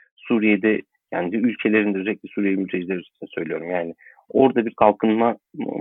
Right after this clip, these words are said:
mo-, modeli geliştirirsin. İşte tarıma dayalı ya da işte petrokimyaya dayalı işte kentler, şehirler falan inşa eder. Nasıl yağmaladıysan, nasıl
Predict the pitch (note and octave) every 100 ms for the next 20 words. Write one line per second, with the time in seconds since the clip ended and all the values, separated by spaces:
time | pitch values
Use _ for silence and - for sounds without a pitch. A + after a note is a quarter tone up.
0 | G2+ - - G#2 - - - F#2 F2 A#2
1 | A2 G#2+ A2+ G#2+ G#2 - G2+ G2 - G#2
2 | G#2 - F#2+ F#2 G#2+ G2+ F#2+ F#2+ F#2+ F2+
3 | F2+ F#2+ - F2 F2 - - - G#2 F#2+
4 | - F#2+ F#2 F#2 F2 E2+ E2 F2 F2 -
5 | - A2 F#2+ G#2+ F2 - _ _ - -
6 | G2+ F#2 F#2 F#2 - G2+ F#2+ F2+ G#2 F#2
7 | F2+ G#2 B2 F2 A#2 G2+ G#2 G2 G#2 C3+
8 | C#3+ D3 D3 B2 B2+